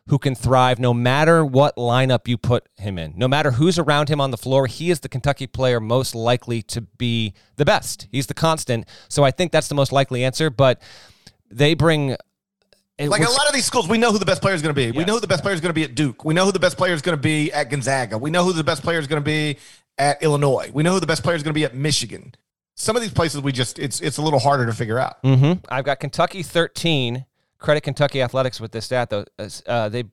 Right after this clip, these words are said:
Speaker 1: they have twelve scholarship players on their roster, uh, with more than thirteen thousand minutes played. They average four hundred thirty-six points for their career. Like, they've got a lot of experience, just not together. Only three freshmen coming in.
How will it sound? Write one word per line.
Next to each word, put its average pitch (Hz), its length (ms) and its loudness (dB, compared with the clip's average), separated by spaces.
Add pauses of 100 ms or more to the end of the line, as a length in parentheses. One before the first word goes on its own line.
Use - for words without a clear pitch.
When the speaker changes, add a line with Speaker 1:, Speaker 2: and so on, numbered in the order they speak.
(100)
Speaker 1:
they 127 120 -4
have 127 160 -2
twelve 185 340 2
scholarship 180 560 2
players 123 720 0 (500)
on 131 200 0
their 131 120 2
roster, 117 680 0 (480)
uh, 110 300 0
with 113 100 -4
more 135 220 2
than 120 120 -4
thirteen 175 720 -2
thousand 156 360 0
minutes 139 240 -6
played. 143 260 0
They 127 140 -2
average 135 320 2
four 143 160 4
hundred 139 240 2
thirty-six 131 320 -8
points 131 260 -6
for 127 100 -8
their 120 140 -4
career. 127 240 -2
Like, 123 140 2
they've 190 140 4
got 208 260 2
a 175 80 4
lot 175 180 4
of 147 100 0
experience, 151 520 0
just 160 180 0
not 160 140 2
together. 139 500 2 (240)
Only 196 220 4
three 208 240 -2
freshmen 185 400 2
coming 156 320 2
in. 139 320 2